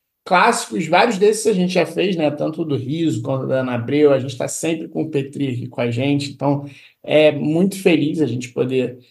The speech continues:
é, dar aí essa oportunidade pros nossos apoiadores.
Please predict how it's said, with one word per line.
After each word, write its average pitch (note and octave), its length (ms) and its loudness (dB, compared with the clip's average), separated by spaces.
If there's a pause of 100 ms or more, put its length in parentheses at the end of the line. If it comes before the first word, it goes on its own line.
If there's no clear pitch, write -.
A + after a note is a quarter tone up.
(200)
é, B2+ 520 0
dar C3 380 0
aí C3 500 0
essa A#2+ 260 -2
oportunidade B2 680 -2
pros C3 180 -10
nossos C3 260 -6
apoiadores. C#3 1080 -2